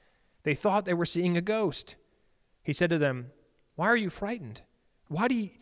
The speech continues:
why do doubts arise in your hearts? Look at my hands. Look at my feet. See that it is I myself. Touch me,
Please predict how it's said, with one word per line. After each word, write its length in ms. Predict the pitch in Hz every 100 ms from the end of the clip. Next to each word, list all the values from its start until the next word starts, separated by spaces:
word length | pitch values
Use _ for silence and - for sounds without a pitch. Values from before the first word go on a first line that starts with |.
| _
why 220 | 175 220
do 340 | 233 165 165 185
doubts 420 | 156 208 247 -
arise 360 | 160 170 202 185
in 80 |
your 100 | 156
hearts? 320 | 147 226 202 160
Look 180 | 247
at 80 | 311
my 140 | 165 151
hands. 600 | - 277 320 135 117 - - _ _
Look 160 | 226 254
at 160 | -
my 240 | 151 151 131
feet. 840 | - - - - 254 170 - - - _ _ _ _ _ _
See 320 | - - 254 214
that 180 | 160
it 80 | 143
is 160 | 143 131
I 260 | - 202 220
myself. 500 | 202 190 - 180 -
Touch 420 | - 247 - -
me, 260 | 131 120